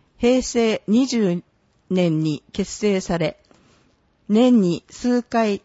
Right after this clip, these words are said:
破山別里山などで森林の草刈りや枝打ちなどを行ってきました。令和三年度少年の主と-、主張。空知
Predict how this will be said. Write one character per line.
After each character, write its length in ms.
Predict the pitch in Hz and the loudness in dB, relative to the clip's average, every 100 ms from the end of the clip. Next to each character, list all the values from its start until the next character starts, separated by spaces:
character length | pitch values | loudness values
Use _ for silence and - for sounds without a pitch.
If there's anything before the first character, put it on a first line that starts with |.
| _ _ | _ _
破 140 | - 233 | -8 -2
山 280 | 269 277 | 0 2
別 400 | 220 180 170 160 - | 0 -2 -6 -8 -6
里 300 | 202 - 247 | -8 -2 0
山 300 | 247 240 240 | 2 2 2
な 160 | 240 | 0
ど 120 | 208 | 0
で 220 | 160 139 - _ - 233 | -2 -4 -6 _ -8 0
森 260 | 247 240 | 4 4
林 160 | 240 233 226 | 2 2 2
の 200 | 220 - - | 2 0 -8
草 240 | - 262 | -6 -6
刈 180 | 262 254 | -2 -2
り 140 | 220 | 0
や 180 | 175 156 - | 0 -2 -2
枝 280 | 196 233 240 | -2 2 0
打 100 | 233 | -2
ち 160 | 226 | -2
な 160 | 233 226 | 0 2
ど 180 | 180 170 | 0 0
を 80 | - | -2
行 260 | 175 196 | -4 -2
っ 180 | 196 190 | -2 -4
て 180 | - 180 | -6 -10
き 160 | - | -6
ま 160 | 180 175 | -4 -4
し 140 | - | -8
た。 180 | - 127 _ _ _ _ _ _ _ _ _ _ _ _ _ _ _ _ _ _ _ _ _ _ _ _ _ _ _ _ - _ _ _ _ _ _ _ _ _ 247 | -12 -12 _ _ _ _ _ _ _ _ _ _ _ _ _ _ _ _ _ _ _ _ _ _ _ _ _ _ _ _ -20 _ _ _ _ _ _ _ _ _ 0
令 240 | 277 269 | 2 2
和 140 | 208 | 0
三 340 | 196 226 233 233 | -2 -2 0 2
年 260 | 233 214 | 0 -2
度 220 | 165 143 - | -2 -6 -8
少 320 | - 240 247 | -6 0 2
年 280 | 240 240 226 | 2 0 0
の 140 | 220 214 | 0 -4
主 180 | - - | -8 -8
と-、 260 | 190 185 _ _ - | -6 -6 _ _ -16
主 160 | - - | -16 -8
張。 400 | 196 170 160 - _ _ _ _ _ _ _ _ _ _ _ _ _ _ _ _ _ _ _ | -2 -2 -4 -10 _ _ _ _ _ _ _ _ _ _ _ _ _ _ _ _ _ _ _
空 260 | 247 254 262 | -2 -2 -4
知 300 | - 190 | -6 -8